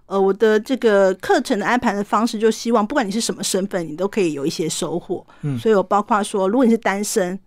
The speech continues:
Speaker 1: 你要怎么跟对方拉近距离，怎么样用一些，
Speaker 2: 嗯。
Speaker 1: 呃，话术可以，呃，让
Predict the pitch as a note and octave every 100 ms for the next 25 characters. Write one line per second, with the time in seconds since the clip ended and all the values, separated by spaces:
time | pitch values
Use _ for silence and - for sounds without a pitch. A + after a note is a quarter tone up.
0 | _ F#3+ G#3 G#3 F#3+ - - F#3+ F#3+ G3+
1 | C4 G#3+ G3+ G3 G3+ - - - G3+ A3
2 | G3+ - G#3+ C#3+ - _ _ _ F3 F3+
3 | G3 F#3 G3+ G#3+ G3+ G3+ G3 F3+ F#3 -
4 | - - D#3 C3+ A2 - - G3 A3 -
5 | A3 - - - F#3+ F3+ - - C#3+ -
6 | G3 G3